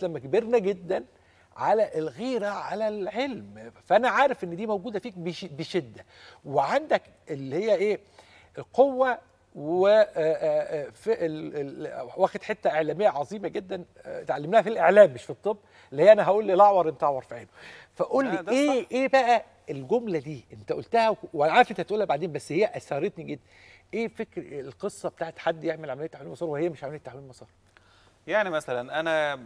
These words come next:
Speaker 2: آه، شفت عملية اسمها الأوميجا لوب. آه، الأوميجا لوب يروج لها إن هي عملية تحويل مسار معدة مصغر، هي ليست تحويل مسار معدة مصغر.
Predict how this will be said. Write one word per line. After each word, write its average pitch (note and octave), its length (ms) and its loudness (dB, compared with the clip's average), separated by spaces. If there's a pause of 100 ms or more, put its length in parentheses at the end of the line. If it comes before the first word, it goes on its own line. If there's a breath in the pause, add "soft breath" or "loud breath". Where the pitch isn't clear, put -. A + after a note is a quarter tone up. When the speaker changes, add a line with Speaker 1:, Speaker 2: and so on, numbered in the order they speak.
(120)
Speaker 2:
آه، B2 420 -6
شفت - 360 -14 (460)
عملية A#2+ 380 -8
اسمها C3 280 -8
الأوميجا A#2 360 -10
لوب. A2+ 180 -12 (400)
آه، G#2+ 640 -8
الأوميجا D3+ 300 -6
لوب F3 220 -4 (220)
يروج C#3+ 500 0
لها C3+ 400 -4
إن C3 100 -16
هي C#3+ 100 -8
عملية C3 360 -8
تحويل C3+ 540 -14
مسار B2 400 -6
معدة A#2+ 260 -10
مصغر، A2+ 400 -8
هي B2+ 140 -12
ليست F3 260 -8
تحويل B2+ 240 -14
مسار A#2 280 -12
معدة G#2+ 220 -10
مصغر. C3+ 360 -6